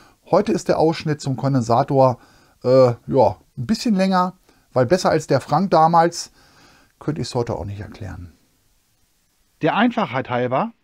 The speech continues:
und weil es sich besser darstellen lässt, habe ich diese beiden gegenüberliegenden Platten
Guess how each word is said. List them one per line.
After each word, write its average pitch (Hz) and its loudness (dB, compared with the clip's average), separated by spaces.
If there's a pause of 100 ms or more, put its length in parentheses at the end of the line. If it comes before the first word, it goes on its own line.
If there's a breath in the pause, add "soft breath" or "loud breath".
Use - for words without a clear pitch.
(380)
und 139 -10
weil 135 0
es 143 -8
sich 123 -14
besser 135 -4
darstellen 123 -2
lässt, 123 -8 (500)
habe 147 -2
ich - -12
diese 151 -6
beiden 147 0
gegenüberliegenden 151 -2
Platten 180 -4